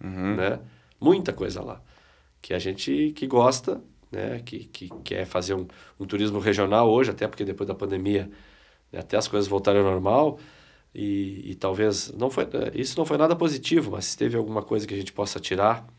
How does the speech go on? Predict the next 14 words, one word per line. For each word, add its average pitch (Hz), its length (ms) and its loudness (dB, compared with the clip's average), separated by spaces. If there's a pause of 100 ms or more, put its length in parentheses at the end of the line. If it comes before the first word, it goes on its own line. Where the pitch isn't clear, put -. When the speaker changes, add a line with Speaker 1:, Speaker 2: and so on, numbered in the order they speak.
(640)
Speaker 2:
dessa 98 160 -6
pandemia 101 400 -2
é 170 40 4
isso, 180 140 2
vamos 147 160 0
conhecer 156 300 2
a 180 80 4
nossa 170 260 0
própria 156 280 2
aldeia, 143 480 2
vamos 120 200 -10
ficar - 160 -4
por 160 140 0
aqui. 175 400 -4